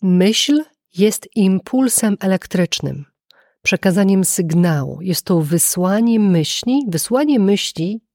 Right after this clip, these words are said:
czyli zwykłe pomyślenie o czymś, to zmiana potencjału elektrycznego na powierzchni neuronu. To przekazanie sygnału,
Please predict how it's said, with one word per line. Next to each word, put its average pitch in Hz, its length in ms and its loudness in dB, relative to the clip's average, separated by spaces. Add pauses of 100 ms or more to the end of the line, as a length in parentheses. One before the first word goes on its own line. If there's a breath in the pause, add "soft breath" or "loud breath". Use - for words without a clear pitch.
czyli 190 260 0
zwykłe 202 360 -2
pomyślenie 208 920 0
o 151 180 -2
czymś, 254 500 -4 (680 loud breath)
to 165 200 2
zmiana 139 840 0 (160)
potencjału 156 1000 0 (120)
elektrycznego 160 1300 0
na 139 300 -2 (180)
powierzchni 139 720 0
neuronu. 135 600 0 (600)
To 170 120 0
przekazanie 156 1080 0
sygnału, 156 880 -2